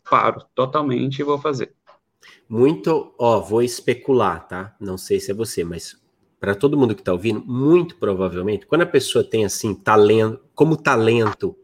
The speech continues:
Speaker 2: responsabilidade, um senso de compromisso, um senso de realização, ou um pensamento mais, o Neito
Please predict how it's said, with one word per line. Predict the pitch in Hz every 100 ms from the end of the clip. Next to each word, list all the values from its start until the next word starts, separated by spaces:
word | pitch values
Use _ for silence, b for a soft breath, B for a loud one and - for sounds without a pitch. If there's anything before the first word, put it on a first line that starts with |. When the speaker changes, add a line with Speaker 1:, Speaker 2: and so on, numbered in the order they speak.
| b b b
Speaker 2:
responsabilidade, | - 113 - 123 113 113 110 110 95 101 107 104 98 87
um | 98
senso | - 113 104 101
de | 101
compromisso, | - 101 107 107 101 101 98 - 95
um |
senso | - 104 101
de | 98
realização, | 101 98 98 110 - - 101 101 95 95 B B B B
ou | 113 131 120
um |
pensamento | 104 - 113 - 113 110
mais, | 113 110
o | 117 117
Neito | 110 113 123 135 143